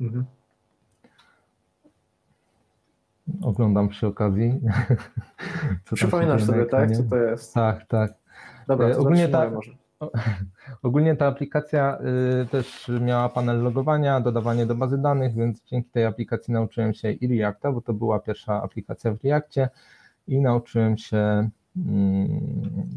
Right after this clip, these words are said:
Speaker 2: Node.jsa eks-, z Expressem. E, więc nad tą aplikacją rzeczywiście najdłużej siedziałem, bo dużo nowych rzeczy.
Speaker 1: Mhm.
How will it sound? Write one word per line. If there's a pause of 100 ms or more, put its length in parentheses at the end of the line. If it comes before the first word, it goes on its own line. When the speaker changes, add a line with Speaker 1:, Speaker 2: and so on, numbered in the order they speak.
(280)
Speaker 2:
Node.jsa
eks-, (220)
z
Expressem. (680)
E, (1120)
więc (840)
nad
tą
aplikacją
rzeczywiście
najdłużej
siedziałem,
bo
dużo
nowych
rzeczy. (760)
Speaker 1:
Mhm.